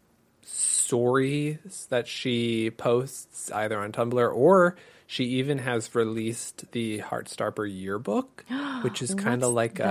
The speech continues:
Speaker 2: that?
Speaker 1: think of it as, like, D L C almost. I have it.
Speaker 2: What?
Speaker 1: It's really cool, but it has, like,
Speaker 2: Ah.
Speaker 1: character bios. It has some short Heartstopper related stories. It has some cool art. Um,
Speaker 2: What
Speaker 1: so
Speaker 2: excellent
Speaker 1: this
Speaker 2: theming.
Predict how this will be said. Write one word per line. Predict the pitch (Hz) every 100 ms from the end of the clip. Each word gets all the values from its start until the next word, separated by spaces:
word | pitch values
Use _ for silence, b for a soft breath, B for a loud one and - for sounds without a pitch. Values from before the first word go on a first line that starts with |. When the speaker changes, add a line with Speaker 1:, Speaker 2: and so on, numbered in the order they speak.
| 208 269
Speaker 2:
that? | -
Speaker 1:
think | 190
of | 202
it | 190
as, | 165
like, | 143 117
D | 117 127
L | 123 123
C | - - 107
almost. | 123 160 175 190 214 -
I | -
have | - 127 - 107
it. |
Speaker 2:
What? | 101
Speaker 1:
It's | 113 120
really | 123 139 135 123
cool, | - 135 120 107
but | 113
it | 117
has, | -
like, | - 480
Speaker 2:
Ah. | 466 415 B -
Speaker 1:
character | 139 123 120 117
bios. | 101 117 117 123 123 123 123
It | 123
has | 117 113
some | - 107
short | 107 - 113 110 - - - - _ _ 120
Heartstopper | 107 - 107 107
related | 101 101 92 -
stories. | - - 196 196 190 190 180 156
It | 127
has | 117
some | 110 117
cool | - - _
art. | 208 214 214 - - _ b b b b b _ -
Um, | 143 135 127 123 120 120 123
Speaker 2:
What | 269
Speaker 1:
so | 277 -
Speaker 2:
excellent | 233 113 113 170 247
Speaker 1:
this |
Speaker 2:
theming. | - 226 220 151 135 160 185